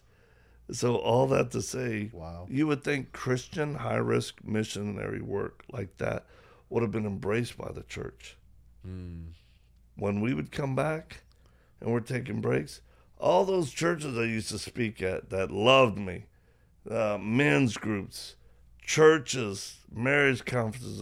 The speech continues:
Speaker 1: you know.
Speaker 2: Whoa.
Speaker 1: Guess what? They started
Speaker 2: Really?
Speaker 1: stiff arming.
Speaker 2: Really?
Speaker 1: Uh, I remember one of 'em, Christian leaders, like,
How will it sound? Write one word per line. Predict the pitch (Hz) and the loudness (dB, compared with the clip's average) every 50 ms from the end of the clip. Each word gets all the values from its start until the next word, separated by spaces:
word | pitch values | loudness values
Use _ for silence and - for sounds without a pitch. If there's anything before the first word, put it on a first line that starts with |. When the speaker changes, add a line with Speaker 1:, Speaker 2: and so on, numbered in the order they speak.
| - - | -6 -4
Speaker 1:
you | - 117 | -4 -2
know. | 113 107 104 104 - - - - - - | -2 -2 -4 -4 -6 -10 -16 -20 -20 -18
Speaker 2:
Whoa. | 98 82 78 78 78 78 78 87 92 - - 107 | -14 -10 -10 -8 -8 -8 -10 -12 -14 -14 -10 -4
Speaker 1:
Guess | 107 113 113 110 - - | 0 0 0 0 -2 -2
what? | 120 117 104 95 - - - | -2 -2 -2 -2 -4 -6 -4
They | 104 107 | -4 -2
started | 101 85 87 120 104 95 | -2 0 0 0 0 0
Speaker 2:
Really? | 98 107 | 0 -2
Speaker 1:
stiff | 113 - - 117 110 107 - | -4 -2 0 0 0 0 0
arming. | 104 104 104 98 95 92 92 92 87 | -2 -2 -2 -2 -4 -4 -6 -8 -10
Speaker 2:
Really? | - 76 73 78 82 82 85 82 80 80 80 82 87 87 85 | -10 -8 -6 -6 -6 -6 -6 -6 -6 -8 -8 -8 -10 -12 -8
Speaker 1:
Uh, | - - 113 110 107 107 | -4 0 0 2 2 2
I | 107 - - 113 | 0 0 0 2
remember | 117 117 113 113 113 110 | 2 2 2 2 0 0
one | 110 110 110 110 110 | 2 2 0 0 0
of | 107 | 0
'em, | 104 107 101 92 92 - - - - - - - - - _ _ - _ _ _ _ _ _ | -2 -2 -4 -6 -6 -8 -8 -8 -10 -12 -16 -20 -20 -20 _ _ -20 _ _ _ _ _ _
Christian | - - 104 98 - - - 87 98 98 | -8 -6 -6 -6 -6 -8 -8 -6 -6 -6
leaders, | 98 - - 107 - 127 | -6 -8 -8 -10 -12 -12
like, | - - - - - | -12 -14 -16 -18 -20